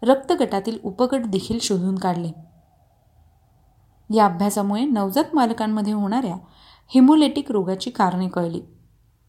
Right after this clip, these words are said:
रक्तातील rhesus फॅक्टर हेही त्याचं कारण असल्याचं त्यांना कळलं. त्यानुसार मानवी रक्त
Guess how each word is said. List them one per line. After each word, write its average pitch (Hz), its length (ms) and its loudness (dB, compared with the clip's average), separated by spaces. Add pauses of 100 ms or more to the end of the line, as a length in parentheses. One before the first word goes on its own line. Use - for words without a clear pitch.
(680)
रक्तातील 226 640 2 (1700)
rhesus 247 440 4
फॅक्टर 240 520 0
हेही 233 420 0
त्याचं 208 220 0
कारण 208 340 0 (140)
असल्याचं 220 420 -4
त्यांना 185 280 -4
कळलं. 175 320 -4 (720)
त्यानुसार 294 480 2
मानवी 202 380 2
रक्त 208 300 -2